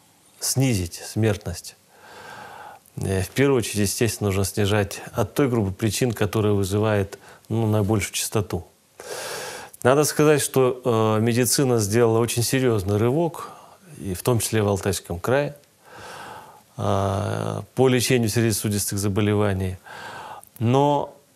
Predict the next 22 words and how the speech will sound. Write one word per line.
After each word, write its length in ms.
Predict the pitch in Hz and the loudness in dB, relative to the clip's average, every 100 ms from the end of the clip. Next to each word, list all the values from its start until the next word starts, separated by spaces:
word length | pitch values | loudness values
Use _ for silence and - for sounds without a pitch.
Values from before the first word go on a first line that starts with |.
| - - | -12 -2
э, 460 | 120 113 110 110 107 - | 2 2 2 2 0 0
так 220 | - 151 | 4 6
же, 100 | 120 | 4
как 280 | 113 123 104 | 2 2 2
и 40 | 113 | 0
фактически 720 | 127 120 - 123 - - 117 | 2 0 -2 -4 -4 -2 -2
в 140 | - | 0
целом 440 | - 170 156 117 | 2 4 4 2
по 140 | 98 110 | 0 -2
стране, 460 | - 120 131 170 | 2 2 4 2
мне 200 | 139 151 | 2 2
кажется, 360 | 160 156 135 - | 2 2 2 -4
что 180 | - 113 | -2 0
мы 160 | 120 | 2
вот 200 | 127 113 | 2 2
на 100 | 101 | 0
сегодняшний 480 | 101 113 123 113 95 | 0 2 2 0 0
день 160 | 110 110 | 0 2
вышли 300 | 107 - 104 | 0 0 0
на 160 | 101 | 2
определенное 600 | 98 101 98 101 101 101 | 0 0 0 0 2 0
плато. 420 | 98 92 85 - | 0 0 -2 -4